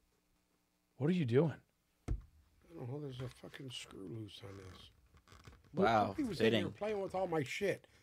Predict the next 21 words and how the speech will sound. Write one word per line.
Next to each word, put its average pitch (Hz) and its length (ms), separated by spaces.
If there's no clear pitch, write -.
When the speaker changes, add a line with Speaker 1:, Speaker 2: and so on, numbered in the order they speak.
Speaker 2:
They 135 100
moved 175 280
all 190 140
my 165 180
stuff. 185 400
I 156 60
don't 233 140
like 220 180
that 147 200
shit. 131 320
Tell 240 160
your 214 160
motherfucking 185 580
friends 190 300
to - 60
stay - 160
away 185 220
from 156 140
my 139 120
shit. 147 440
They 123 80